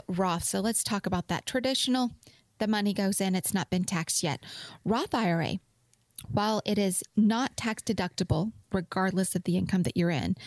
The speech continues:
and you do have to pay the taxes before it goes in, all of the growth and then all of the distributions in the future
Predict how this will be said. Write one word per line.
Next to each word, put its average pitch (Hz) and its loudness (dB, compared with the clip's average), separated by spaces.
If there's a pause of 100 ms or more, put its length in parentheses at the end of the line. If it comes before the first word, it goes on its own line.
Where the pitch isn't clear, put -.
(400)
and 196 0 (100)
you 196 2 (180)
do 240 4
have 220 -2
to 196 2 (120)
pay 202 2
the 190 0
taxes 190 -2
before 185 0
it - -4
goes 175 2 (100)
in, 180 4 (640)
all 214 2
of 214 -2
the 202 0
growth 185 0
and 185 4
then 180 2
all 175 2
of 175 0
the - -4
distributions - 0
in - -2
the 180 6
future - 0